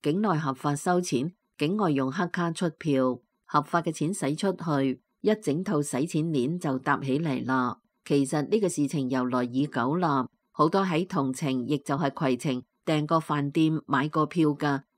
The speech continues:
都遇到過類似嘅事情，好多都係第三方賣㗎，經常被取消退訂，只係之前冇往盜刷使錢方面諗，而家電搶園區大規模冧啦，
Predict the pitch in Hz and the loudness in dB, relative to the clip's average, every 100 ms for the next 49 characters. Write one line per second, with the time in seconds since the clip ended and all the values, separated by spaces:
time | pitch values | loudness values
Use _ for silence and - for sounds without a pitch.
0 | - 214 220 147 135 151 143 147 147 135 | 2 4 4 2 2 2 0 0 0 2
1 | 131 127 151 143 143 139 131 - 127 123 | 0 0 -2 0 0 0 -2 -2 -4 -4
2 | 113 - _ _ 151 180 208 214 214 196 | -8 -12 _ _ 0 2 2 2 0 0
3 | 131 135 131 185 180 180 170 165 143 127 | -2 0 0 0 0 2 2 2 0 -2
4 | 143 139 135 120 _ - 208 208 156 127 | -2 0 0 -2 _ -4 -2 0 0 0
5 | 131 131 147 143 - 185 180 151 131 143 | 0 0 -2 -2 0 0 0 0 0 -2
6 | 131 123 117 _ _ - 202 202 151 - | -2 -2 -6 _ _ 0 0 2 -2 0
7 | 220 - 135 127 139 156 143 151 151 135 | 0 2 0 2 0 2 2 2 0 -2
8 | 156 147 - 139 175 127 175 185 190 151 | 0 -4 -2 -4 0 -2 0 -2 0 0
9 | 127 123 120 147 160 _ _ - 147 143 | 0 0 0 -2 -4 _ _ -2 0 2
10 | 214 220 214 143 143 165 175 127 190 196 | 2 2 2 0 0 0 2 2 2 2
11 | 196 143 - 202 196 135 123 143 139 139 | 2 -2 -2 -2 2 0 2 2 2 4
12 | 135 127 | 4 2